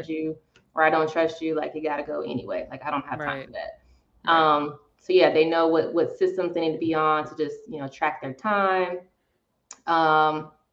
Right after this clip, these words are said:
Speaker 2: you know, the cold caller, he's on there doing his thing. We have our system on, you know, anything that needs my immediate attention, they know how to, like, Slack me and all that. You know,
Speaker 1: Mm-hmm.
Speaker 2: everything goes, warm or hot leads is going to Podio. But,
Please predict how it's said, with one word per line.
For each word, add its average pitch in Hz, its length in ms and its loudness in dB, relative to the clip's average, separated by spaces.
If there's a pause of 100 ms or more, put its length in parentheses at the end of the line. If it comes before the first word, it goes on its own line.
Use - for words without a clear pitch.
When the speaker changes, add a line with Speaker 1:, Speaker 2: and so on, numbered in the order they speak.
Speaker 2:
you 160 100 -10
know, 151 60 -4
the 156 100 -4
cold 185 300 6
caller, 175 400 6
he's 185 180 0
on 165 140 2
there 165 140 -2
doing 165 220 -2
his 165 260 -4
thing. 160 520 -2 (380)
We 165 120 -2
have 160 220 4
our 160 100 4
system 160 400 -2
on, 151 260 -2
you 160 120 -4
know, 147 80 -2
anything 170 460 0
that 156 100 2
needs 165 240 -2
my 151 160 0
immediate 156 400 -2
attention, 165 600 -2
they 151 120 -2
know 156 180 2
how 156 220 -2
to, 156 120 -10
like, 139 260 -4 (300)
Slack 165 440 4
me 160 200 0
and 156 120 0
all 147 220 2
that. 160 580 2 (300)
You 165 80 -4
know, 156 80 2
Speaker 1:
Mm-hmm. 160 80 4
Speaker 2:
everything 175 420 2
goes, 165 440 2 (540)
warm 185 220 2
or 185 100 0
hot 170 240 2
leads 175 400 4
is 160 100 -10
going 156 300 -2
to 156 100 -8
Podio. 160 840 -2
But, 151 420 -4